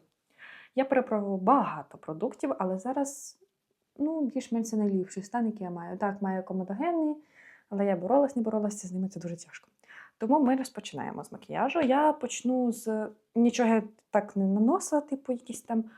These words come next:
базу під макіяж чи щось таке. У мене просто сонцезахисний крем на мені. Все, оце моя база під макіяж. Е, я завжди пор-, е, розпочинаю з очей і брів. М, брови я вкладу ось таким гелем.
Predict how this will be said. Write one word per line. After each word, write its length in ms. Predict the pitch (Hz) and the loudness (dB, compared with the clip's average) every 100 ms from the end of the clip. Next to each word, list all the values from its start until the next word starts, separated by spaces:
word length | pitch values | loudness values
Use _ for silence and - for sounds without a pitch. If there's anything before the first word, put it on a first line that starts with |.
| - - _ - | -20 -20 _ 2
базу 280 | 214 220 214 | 4 4 2
під 160 | - | -4
макіяж 360 | 202 202 208 202 | -6 -2 -2 -4
чи 120 | 202 | -6
щось 200 | 202 196 | -6 -6
таке. 220 | 196 202 | -6 -2
У 40 | 208 | 2
мене 220 | 233 214 | 4 4
просто 540 | 202 196 - - 175 | 2 0 -2 -2 -2
сонцезахисний 600 | 175 190 - 165 - 156 | -2 -4 -4 -10 -10 -14
крем 220 | - 143 | -8 -8
на 60 | 139 | -8
мені. 180 | 139 - | -8 -10
Все, 220 | - 147 151 | -4 -2 -2
оце 200 | - 185 | -4 2
моя 160 | 220 196 | 4 4
база 200 | 165 170 | 2 -2
під 100 | - - | -6 -18
макіяж. 420 | 165 - - - _ - - - - - - - - - | -18 -16 -16 -16 _ -20 -18 -18 -18 -20 -20 -20 -20 0
Е, 220 | 247 302 | 8 8
я 160 | 294 339 | 10 10
завжди 240 | 330 262 | 10 4
пор-, 280 | 269 262 233 | 2 2 6
е, 220 | 247 247 | 8 8
розпочинаю 540 | 254 247 247 240 254 226 | 6 2 0 2 4 2
з 320 | 208 226 226 | 0 2 2
очей 500 | 214 196 - 302 - | 0 -2 2 2 2
і 80 | 220 | 0
брів. 400 | 175 143 143 - _ _ - | 2 0 -4 -10 _ _ 2
М, 680 | 240 240 233 233 233 226 | 4 6 6 4 4 4
брови 640 | 208 208 254 233 233 226 220 | 2 2 2 2 2 2 2
я 260 | 202 214 196 | 2 2 2
вкладу 880 | - - 185 180 - 185 175 - - _ | 0 -12 -10 -10 -8 -6 -6 -6 -14 _
ось 160 | - 214 | -4 -2
таким 280 | 208 208 175 | -4 -6 -6
гелем. 320 | 170 165 349 | -2 0 0